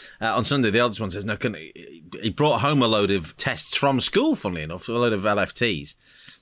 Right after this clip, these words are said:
She said, "Can you test me?" Oh, all right. So tested him,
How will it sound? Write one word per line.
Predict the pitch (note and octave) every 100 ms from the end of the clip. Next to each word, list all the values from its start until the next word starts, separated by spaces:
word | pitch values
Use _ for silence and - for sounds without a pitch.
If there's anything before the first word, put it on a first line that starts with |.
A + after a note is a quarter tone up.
| - -
She | - F#2+
said, | G2+
"Can | G#2+
you | G2
test | A#2 -
me?" | -
Oh, | F#2
all | E2 A2
right. | D#2+ D#2 _ - - -
So | - - G#2+ G#2
tested | - C3+ - E2
him, | F#2 G#2